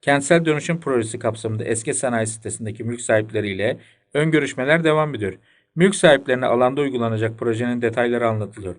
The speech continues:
Tercihlerinin konut mu yoksa dükkan mı olduğu soruluyor. Anlaşma sürecinin sonuçlanması için proje çalışmasının tamamlanması bekleniyor.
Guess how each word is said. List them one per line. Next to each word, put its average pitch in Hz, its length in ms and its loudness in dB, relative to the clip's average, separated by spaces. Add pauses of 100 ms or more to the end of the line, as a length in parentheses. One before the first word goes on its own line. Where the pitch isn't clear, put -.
(160)
Tercihlerinin 131 680 2
konut 131 340 -4
mu 117 260 -6
yoksa 127 380 0
dükkan 131 300 0
mı 139 100 -4
olduğu 113 260 -2
soruluyor. 95 400 -6 (380)
Anlaşma 151 440 0
sürecinin 123 420 -2
sonuçlanması 120 680 -4
için 110 320 -4 (300)
proje 156 340 4
çalışmasının 151 600 -4
tamamlanması 143 680 -2
bekleniyor. 104 500 -6